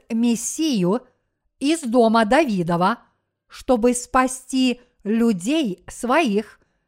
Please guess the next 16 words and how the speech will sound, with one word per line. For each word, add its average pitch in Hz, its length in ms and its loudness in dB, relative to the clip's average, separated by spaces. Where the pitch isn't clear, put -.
от 240 260 -2
греха. 220 680 -2
И 247 260 2
он 277 420 2
спасёт 254 720 -2
их 254 280 -4
от 254 360 0
врагов 240 680 2
их - 300 -8
и 262 140 0
от 254 320 0
руки 262 600 0
всех - 580 -4
ненавидящих 254 1080 0
их. - 520 -8
Иисус 254 680 0